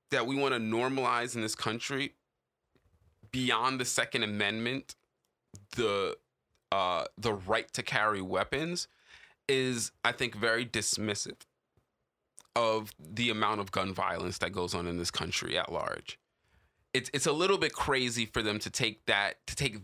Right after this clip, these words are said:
that stance when we're still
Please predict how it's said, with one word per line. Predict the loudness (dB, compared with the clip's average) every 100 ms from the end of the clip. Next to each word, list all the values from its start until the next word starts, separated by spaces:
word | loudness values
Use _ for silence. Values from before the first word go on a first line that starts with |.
| -2
that | 0 0 -2
stance | -6 -2 0 0 -2 -6 -8 -8 _ _ _ _ _ _ _ _ _ _ _ _ _ _ _ -2
when | 2 2
we're | 2
still | 2 2 2 0 0